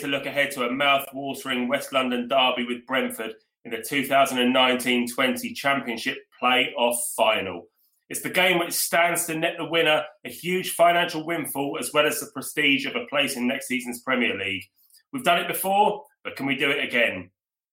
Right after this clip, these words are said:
I'm sure you'll all be watching the game, of course, but something I never thought I'd be saying is that if you're a long-time listener of Fulham Focus,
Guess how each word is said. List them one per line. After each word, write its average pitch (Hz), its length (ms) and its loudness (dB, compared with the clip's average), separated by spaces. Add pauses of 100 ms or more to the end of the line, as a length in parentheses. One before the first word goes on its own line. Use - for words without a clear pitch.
(140)
I'm 139 80 -6
sure 220 260 4
you'll 208 200 4
all 202 100 -2
be 190 80 -2
watching 185 360 -4
the 185 60 -2
game, 175 280 4
of 156 140 -2
course, 170 280 0
but 147 140 -8
something 160 340 0
I 151 120 4
never 185 240 2
thought 123 260 -2
I'd 117 120 -2
be 117 120 -6
saying 135 380 2
is 123 160 -2
that - 120 -4
if - 100 -10
you're 131 140 -2
a 139 60 0
long-time 156 480 2
listener 147 340 -2
of - 100 -2
Fulham 131 280 -2
Focus, 127 600 2